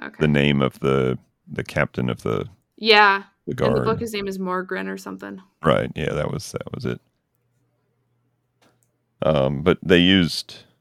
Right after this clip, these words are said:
Speaker 2: um, the other name for most American adaptations, I guess.
Speaker 1: Okay.
Speaker 2: Instead of Morgren.
Speaker 1: I guess Fenrir or whatever his name is makes more sense. It's like the Norse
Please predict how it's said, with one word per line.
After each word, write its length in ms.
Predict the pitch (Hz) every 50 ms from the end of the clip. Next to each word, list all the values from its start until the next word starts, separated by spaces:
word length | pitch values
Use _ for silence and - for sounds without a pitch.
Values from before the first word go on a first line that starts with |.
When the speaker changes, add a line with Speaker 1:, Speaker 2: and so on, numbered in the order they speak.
| _ _ _ _ _ _ _ _ - -
Speaker 2:
um, 520 | 82 82 73 69 73 71 67 64 64 - - _ _ _ _ _ _ _ _ _ _ _ _ _ _ -
the 100 | 90 82
other 140 | 85 82
name 260 | 78 78 78 73 69 67
for 160 | - 76 67
most 560 | 67 71 73 71 - - - - - - - _ _ _ _ _ _ _ _ _ _ _ -
American 460 | 73 71 71 73 73 - - 67 64
adaptations, 800 | - - 69 64 50 - - - - 65 - - - - - - -
I 60 | -
guess. 400 | - - - - - - - - _ _ _ _ _ _ _ _ _ _ _ _ _ _ _ -
Speaker 1:
Okay. 340 | 190 196 214 220 220 - - 208 214 -
Speaker 2:
Instead 240 | - - - - -
of 80 | -
Morgren. 400 | - - - - - - - - - _ _ _ _ _ _ _ _ _ _ _ _ _ _ _ _ _ _ _ _ _ _ _ _ _ _ _ -
Speaker 1:
I 60 | 202
guess 200 | 202 202 - -
Fenrir 720 | - - 196 196 190 196 185 185 185 185 185 185 190 196 196
or 100 | 196 185
whatever 340 | 185 185 185 185 190 190
his 160 | 190 190 190 190
name 200 | 196 95 - -
is 240 | - - - -
makes 240 | 220 214 - - -
more 120 | - - 214
sense. 360 | 214 - - 214 214 214 214
It's 120 | 220 -
like 260 | - - 214 220 _ -
the 80 | -
Norse 360 | - - - - 214 214 -